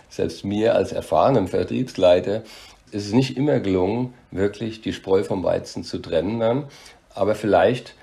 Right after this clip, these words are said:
ist es wirklich auch eine Chance der Digitalisierung jetzt, dass du eben ein, ein besseres dreihundertsechzig Grad Bild bekommst in Einbeziehung eben der anderen Fachbereiche,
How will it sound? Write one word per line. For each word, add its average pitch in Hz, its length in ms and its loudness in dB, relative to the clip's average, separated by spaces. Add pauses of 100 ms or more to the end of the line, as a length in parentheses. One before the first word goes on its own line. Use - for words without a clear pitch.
(140)
ist - 140 -6
es 98 120 -8
wirklich 113 260 -2
auch 107 120 0
eine 98 100 -4
Chance 127 680 2
der 82 120 -6
Digitalisierung 90 880 -2
jetzt, 98 340 -4 (300)
dass 101 240 2
du 110 100 -8
eben 101 480 -4
ein, 87 380 -6
ein 90 200 -2
besseres 131 600 -2
dreihundertsechzig 110 800 -4
Grad - 360 -2
Bild - 340 -6
bekommst - 480 -2
in - 180 -4
Einbeziehung 120 580 0
eben 107 260 -2
der 95 100 2
anderen 101 200 2
Fachbereiche, 98 800 0